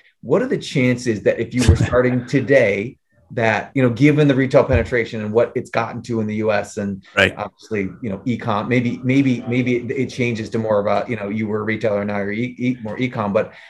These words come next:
Speaker 1: I wonder
Speaker 2: Yeah.
Speaker 1: if you, if you would, if you would agree or think that that's gonna be much harder going
Speaker 2: I agree.
Speaker 1: forward for, for,
Speaker 2: And I would
Speaker 1: for that
Speaker 2: agree
Speaker 1: list to be
Speaker 2: maybe for a
Speaker 1: popular.
Speaker 2: different reason is that,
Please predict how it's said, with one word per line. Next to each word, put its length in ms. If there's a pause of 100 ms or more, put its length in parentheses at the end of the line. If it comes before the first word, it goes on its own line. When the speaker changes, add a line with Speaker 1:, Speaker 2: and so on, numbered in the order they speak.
Speaker 1:
I 60
wonder 220
Speaker 2:
Yeah. 60
Speaker 1:
if 40
you, 80 (140)
if 220
you 160
would, 340
if 340
you 140
would 80
agree 380
or 180
think 280 (360)
that 360 (440)
that's 200
gonna 180
be 100
much 240
harder 400 (400)
going 140
Speaker 2:
I 20
agree. 160
Speaker 1:
forward 240
for, 160
for, 200
Speaker 2:
And 100
I 100
would 60
Speaker 1:
for 20
that 80
Speaker 2:
agree 160
Speaker 1:
list 120
to 40
be 20
Speaker 2:
maybe 180
for 40
a 20
Speaker 1:
popular. 180
Speaker 2:
different 260
reason 280
is 220
that, 220